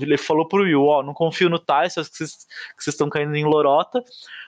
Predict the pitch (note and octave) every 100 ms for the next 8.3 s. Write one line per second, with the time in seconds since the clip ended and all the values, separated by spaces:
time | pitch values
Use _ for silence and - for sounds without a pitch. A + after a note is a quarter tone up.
0 | - D#3+ F3+ F#3+ G3+ G#3+ G#3+ A3+ A3+ -
1 | G3 A3 - F#3+ A#3 G#3+ F3+ G3+ G3+ G3+
2 | G3 B3+ G#3 E3+ D3+ - C3+ - C#3+ D3
3 | - D#3 D#3 E3+ - D#3 D3 - _ _
4 | - - _ _ - C#3+ C3+ D3 - -
5 | C#3 D3 D#3+ - D#3 F3+ F3+ C#3+ D3+ E3
6 | D#3 D#3+ D#3+ D#3 - D#3+ E3 - F3 D3
7 | B2 B2+ B2+ - C#3+ - C#3 C#3 C#3+ C#3
8 | C#3+ C#3